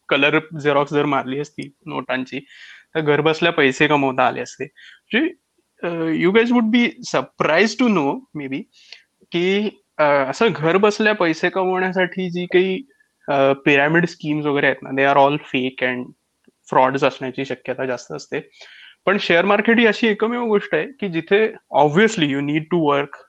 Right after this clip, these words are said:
तुम्हाला ॲनलाइज करावा लागतो, डेटा क्रंच करावा लागतो आणि खूप सगळ्या गोष्टी आहेत. But असं शांत घरी बसून पॅसिव्ह इन्कम कमवण्याचा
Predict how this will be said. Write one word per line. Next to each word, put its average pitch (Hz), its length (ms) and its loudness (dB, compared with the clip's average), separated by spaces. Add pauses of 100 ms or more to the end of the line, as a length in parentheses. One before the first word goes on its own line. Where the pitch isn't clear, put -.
तुम्हाला 123 220 -2
ॲनलाइज 131 400 -2
करावा 127 240 -2
लागतो, 123 280 -6
डेटा 123 380 -4
क्रंच 127 320 -10
करावा 131 220 -4
लागतो 127 420 -8 (400)
आणि 135 160 -8
खूप - 320 -2
सगळ्या 139 220 2
गोष्टी 139 320 0
आहेत. 165 100 -4 (580)
But 247 140 4 (440)
असं 165 300 2
शांत 180 720 0 (600)
घरी 156 240 -2
बसून 170 680 -2
पॅसिव्ह 160 480 0
इन्कम 156 360 0
कमवण्याचा 143 840 -2